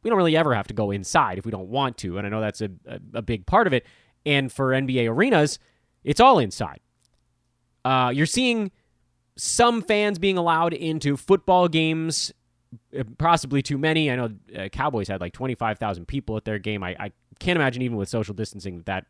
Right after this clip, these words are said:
would, wouldn't be some kind of spreading event. But you can understand where,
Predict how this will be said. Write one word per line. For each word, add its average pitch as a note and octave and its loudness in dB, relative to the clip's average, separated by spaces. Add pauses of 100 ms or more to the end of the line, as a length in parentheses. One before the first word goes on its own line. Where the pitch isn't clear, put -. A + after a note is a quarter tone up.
would, A2 -8 (500)
wouldn't C3+ 2
be A#2+ 0
some D3 2
kind C#3 0
of B2 -6
spreading C#3 0
event. B2+ 2 (380)
But C3+ 4
you F3 0
can B3+ 4
understand A3+ 2
where, D#3+ 0